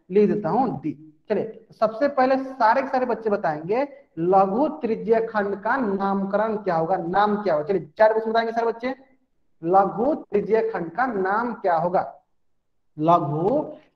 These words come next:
त्रिज्य खंड का नाम क्या होगा? बहुत बढ़िया, मतलब सारे बच्चों को समझ में आ गया। देखिए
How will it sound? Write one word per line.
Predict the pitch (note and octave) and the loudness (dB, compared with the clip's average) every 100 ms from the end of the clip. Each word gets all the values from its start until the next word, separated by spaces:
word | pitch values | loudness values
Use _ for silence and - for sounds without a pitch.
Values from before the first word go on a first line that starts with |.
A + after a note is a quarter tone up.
| - | -2
त्रिज्य | G3 F3 G3 G3 | 2 2 4 2
खंड | G3 D#3+ C#3+ | 2 -4 -4
का | D3+ G#3+ D#4 - - - D#3 | 2 4 4 0 -12 -12 -6
नाम | E3 F3+ F#3 A3+ D#4+ D#4+ - _ _ - | -2 0 2 0 -2 -8 -18 _ _ 2
क्या | F3+ F#3+ | 6 6
होगा? | D#3+ D3+ D3+ F#3+ C3+ - _ _ | 6 0 4 4 4 -8 _ _
बहुत | D#3+ A3+ A3 A#3+ G3+ | -4 2 4 4 4
बढ़िया, | F#3+ E3+ | 2 0
मतलब | F#3+ A3 | 0 -2
सारे | A3 A3 B3 | -2 0 2
बच्चों | A#3+ B3 | 2 0
को | A#3 | -2
समझ | A#3+ | 0
में | G#3+ | 2
आ | |
गया। | E3 D3+ | 2 -2
देखिए | D3 | -8